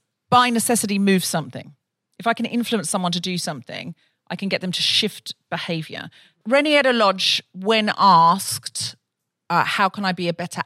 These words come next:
ally as a white person to black people?"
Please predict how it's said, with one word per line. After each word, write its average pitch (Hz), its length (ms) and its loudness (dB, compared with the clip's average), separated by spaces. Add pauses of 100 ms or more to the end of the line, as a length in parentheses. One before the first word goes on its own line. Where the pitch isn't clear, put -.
ally 165 680 0
as 160 120 -8
a 156 40 -8
white 160 300 -6
person 151 400 -10
to 165 140 -16
black - 260 -6
people?" 147 600 -12